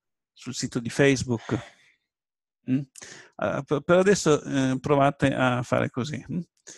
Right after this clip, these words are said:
Tra parentesi, quando siete qua, se questo buco, eh, lo... Tra l'altro potete anche allineare il buco, eh, nel senso che potete selezionare,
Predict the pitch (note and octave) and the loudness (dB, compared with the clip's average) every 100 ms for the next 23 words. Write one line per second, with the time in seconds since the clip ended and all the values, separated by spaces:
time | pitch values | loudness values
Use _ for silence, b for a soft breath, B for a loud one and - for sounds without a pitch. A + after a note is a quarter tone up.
0 | B - G#3+ C#4 A3+ D3+ E3 D#3 A3 C#4 | B 0 6 6 6 2 0 2 2 2
1 | F#3 F3+ F3 E3 D3+ - C3 A#2 B2 F3 | 4 2 2 0 0 -2 -2 0 2 2
2 | F#3 D3+ - F3+ G#3+ G3+ C#3+ - - C3+ | 0 0 0 2 2 0 -4 -4 -6 -4
3 | C3+ D#3+ - D3+ D3 D3 B2+ C3+ C3 B2+ | 0 -2 2 6 8 6 4 2 4 2
4 | B2 B2+ B2 B2 A#2+ A#2 A#2+ A#2+ _ _ | 2 2 2 2 0 -2 -6 -10 _ _
5 | _ _ - - B2+ - B2+ - A#2 B2 | _ _ -4 -2 -6 -8 -12 -6 -6 -4
6 | A#2+ A#2 A#2 A2+ - C3 B2+ B2 C#3 C3 | -4 -4 -8 -10 -6 -2 0 2 2 2
7 | A#2 A2+ A2 - A2+ A#2+ A#2 A#2 - A2 | -2 -4 -8 -6 -4 -4 -6 -6 -6 -6
8 | G#2+ A#2+ A2+ A2+ A2 A2+ A2+ - A2+ A#2 | -10 -10 -8 -6 -6 -6 -6 -6 -4 -2
9 | A#2 A2+ | -4 -6